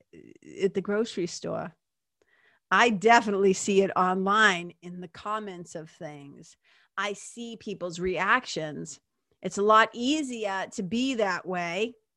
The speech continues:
when you get, uh, a screen between you and the other person, 'cause you don't have to pay the price or the consequence of seeing how the other person feels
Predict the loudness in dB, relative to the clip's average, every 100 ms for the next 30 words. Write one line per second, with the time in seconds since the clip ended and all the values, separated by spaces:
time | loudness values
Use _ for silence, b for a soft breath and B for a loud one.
0 | _ _ _ _ _ _ _ -2 -2 -2
1 | 0 0 0 -2 -2 -2 -4 -10 -8 -6
2 | -4 -4 -4 -6 -4 -2 -2 -2 -2 -2
3 | -4 -6 -2 -2 -2 -8 -10 -12 -18 b
4 | b _ -4 -2 0 0 0 0 0 2
5 | 2 4 0 -2 -2 -2 -6 -10 -4 -4
6 | -4 -8 -10 -10 -10 -12 -12 -8 -6 -6
7 | -6 -8 -12 b b -4 -2 -2 -6 -10
8 | -8 -10 -8 -10 -10 -8 -6 -6 -8